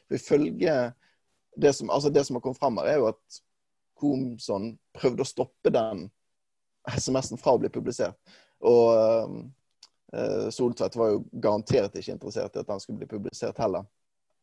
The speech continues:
Den S M S-en og kranglingen mellom de to. Ehm, så ja, nei, så det,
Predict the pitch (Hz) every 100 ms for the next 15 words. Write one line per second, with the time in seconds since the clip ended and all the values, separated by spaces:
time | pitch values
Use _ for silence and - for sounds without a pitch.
0 | - _ 117 104 110 113 113 - 98 -
1 | - 104 110 120 107 98 104 107 - 104
2 | 101 _ _ _ _ _ _ _ - 113
3 | 113 107 104 101 113 _ _ _ _ _
4 | _ _ _ _ _ _ _ _ _ _
5 | _ _ _ - - 123 120 131 143 131
6 | 139 147 127